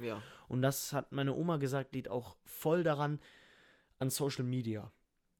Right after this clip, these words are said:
Speaker 2: Weil wir
Speaker 1: Weil das so
Speaker 2: einfach jeden
Speaker 1: schnelllebig
Speaker 2: Tag,
Speaker 1: ist, meinst du?
Speaker 2: ja,
Speaker 1: Ja.
Speaker 2: weil ich, und ich hab ja auch,
Speaker 1: Ja.
Speaker 2: wir haben da, wir haben darüber
Speaker 1: <laughs>
Speaker 2: geredet, stimmt, wir haben uns so eine alte Bunte angeguckt aus dem Jahr neunzehnhundertvierundsechzig, daraus kann ich auch noch was zeigen.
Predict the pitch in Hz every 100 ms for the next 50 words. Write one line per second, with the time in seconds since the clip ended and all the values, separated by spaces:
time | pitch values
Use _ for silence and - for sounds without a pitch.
0 | _ _ _ _ _ _ _ - - -
1 | 123 131 131 127 123 131 120 151 151 127
2 | 156 165 170 - 110 120 143 156 151 120
3 | 107 123 127 135 - - 135 131 127 156
4 | - 143 135 127 120 147 165 139 185 175
5 | 143 139 170 196 170 170 165 147 180 196
6 | 170 202 190 151 - 170 139 151 185 185
7 | 170 170 151 - 180 - 135 165 185 151
8 | 123 123 - 120 117 127 135 131 127 131
9 | 165 165 151 139 - 160 135 107 107 123
10 | - - - - 127 127 - 165 156 -
11 | 135 135 123 - 135 127 123